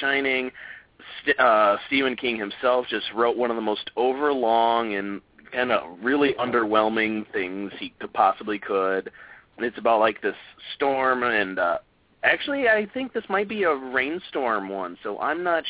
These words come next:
sure if this one counts, 'cause I know it's more kind of rain and thunder. Oh, no, no, wait, no, there is snow in this one. Never mind, 'cause I remember, like, there are just plenty of shots of clocks and snow, and if you took out all of those shots,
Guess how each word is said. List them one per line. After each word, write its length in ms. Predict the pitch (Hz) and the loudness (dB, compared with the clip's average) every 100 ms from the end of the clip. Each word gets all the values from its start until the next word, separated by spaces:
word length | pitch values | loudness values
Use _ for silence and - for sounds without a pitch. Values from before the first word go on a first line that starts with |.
| - | 0
sure 220 | 151 139 | 2 2
if 100 | - | 0
this 140 | 139 - | -4 -4
one 240 | 117 104 104 - - | -6 -6 -10 -10 -4
counts, 400 | 135 113 85 - | -2 -2 -6 -14
'cause 120 | - | -8
I 60 | 123 | -4
know 240 | 123 117 | -2 -2
it's 120 | 107 | -4
more 400 | 120 107 95 90 - - - - | -4 0 2 0 -2 -18 -18 -10
kind 180 | - 127 | 2 4
of 120 | 110 | 4
rain 300 | 123 123 120 | 4 4 4
and 140 | 117 107 | 0 -2
thunder. 260 | 117 117 | -2 2
Oh, 100 | 214 | 4
no, 120 | 247 254 | 4 4
no, 160 | 240 | 4
wait, 260 | 196 143 - | 2 0 0
no, 240 | 185 104 | -2 0
there 160 | 101 160 | 2 2
is 100 | 165 | 2
snow 200 | - 120 | -2 -2
in 80 | 104 | 0
this 160 | 95 | -2
one. 180 | 95 82 | -4 -4
Never 200 | 98 135 | 2 2
mind, 320 | 107 92 95 | 4 0 0
'cause 240 | - 107 95 - - - | 0 -2 -2 -14 -20 -4
I 60 | 127 | 2
remember, 420 | 135 143 143 123 | 4 4 4 4
like, 320 | 120 104 104 | 4 2 0
there 240 | 117 151 131 | 0 4 6
are 80 | 113 | 4
just 260 | 120 - - | 0 -10 -8
plenty 360 | - 147 143 | 0 2 2
of 60 | 117 | 0
shots 360 | - 117 117 104 | 2 2 2 -4
of 160 | 85 | -10
clocks 520 | - 123 117 113 110 - | -8 2 4 4 2 -10
and 300 | 90 90 92 - | -10 -10 -12 -14
snow, 480 | 117 110 110 107 104 | -4 0 2 2 2
and 180 | 95 92 - - - - - | 0 -6 -18 -20 -20 -14 -6
if 160 | 127 | -2
you 80 | 127 | 0
took 180 | 190 180 | 0 2
out 240 | 165 139 | 4 4
all 260 | 117 123 135 | 2 2 2
of 60 | |
those 220 | 127 120 - | 0 0 -2
shots, 340 | - 107 | 2 2